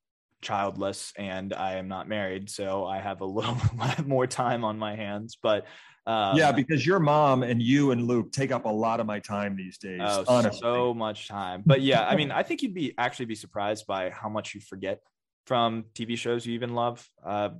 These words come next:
Speaker 1: especially with Breaking Bad. I was watching the first season over again, and I remembered some significant events, but there was some stuff where I was just thinking to myself, "I don't remember this at all."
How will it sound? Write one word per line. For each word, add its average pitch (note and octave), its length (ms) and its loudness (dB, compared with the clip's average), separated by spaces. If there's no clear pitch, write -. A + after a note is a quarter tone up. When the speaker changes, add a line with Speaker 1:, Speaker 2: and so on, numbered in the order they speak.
Speaker 1:
especially C3 400 -2
with G#2 120 -10
Breaking G2 280 -8
Bad. F#2+ 180 -4
I F#2+ 40 -4
was F#2+ 120 -10
watching G#2 240 -4
the G2 80 -10
first G#2 280 -8
season G2+ 240 -8
over F#2+ 200 -8
again, F#2 280 -8
and G2+ 100 -6
I A2 40 0
remembered A#2+ 400 -4
some G#2+ 200 -8
significant G2+ 560 -12
events, F#2+ 360 -12
but F#2 200 -6
there E3+ 80 2
was C4 120 0
some A#2 140 -4
stuff G2+ 380 -2
where G2+ 480 -2
I G2+ 180 -2
was G#2+ 140 -2
just G#2 140 -12
thinking G2 220 -10
to G2+ 60 -12
myself, F#2+ 440 -10
"I E3 80 -8
don't G#3 160 -8
remember G2 260 -10
this F#2+ 160 -10
at D2 60 -12
all." F2 260 -8